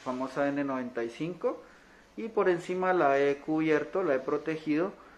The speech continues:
con una mascarilla quirúrgica desechable, que es la que, como su palabra lo dice, voy a desechar una vez yo termine mi entrada aquí. Eh, es la que voy a botar porque pues la N noventa y cinco, ustedes se han dado cuenta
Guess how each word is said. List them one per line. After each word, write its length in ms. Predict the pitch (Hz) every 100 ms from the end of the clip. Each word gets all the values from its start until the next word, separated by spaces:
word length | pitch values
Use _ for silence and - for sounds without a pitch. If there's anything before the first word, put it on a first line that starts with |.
| - -
con 160 | - 139
una 180 | 143 151
mascarilla 600 | 151 147 139 127 131 143
quirúrgica 800 | 139 123 127 143 - 143 139 - -
desechable, 840 | 170 196 196 - 185 180 220 240 -
que 440 | 131 123 127 127
es 40 |
la 240 | 139 156 156
que, 260 | 139 127 127 - _ _
como 260 | 123 123 123
su 80 |
palabra 420 | - 120 123 147 156
lo 120 | 151
dice, 240 | 147 190 - - - -
voy 260 | 131 143
a 60 | 156
desechar 640 | 156 156 127 - 175 -
una 260 | 143 147 147
vez 280 | 147 147 135
yo 220 | 143 143
termine 640 | 147 139 143 143 143 143 - _ _ _ _
mi 260 | 131 131 131
entrada 480 | 123 139 135 147
aquí. 420 | 147 - 214 285 -
Eh, 440 | 123 123 120 113 107
es 100 | 123
la 180 | 139 143
que 80 | 131
voy 180 | 131
a 40 | 147
botar 380 | 147 147 151 156
porque 240 | 160 135
pues 160 | 131 123
la 160 | 123
N 160 | 127 139
noventa 340 | 139 131 127
y 60 | 120
cinco, 300 | 135 147 147
ustedes 280 | 139 135 131
se 80 |
han 120 | 139 139
dado 200 | 143 143
cuenta 380 | 147 143 151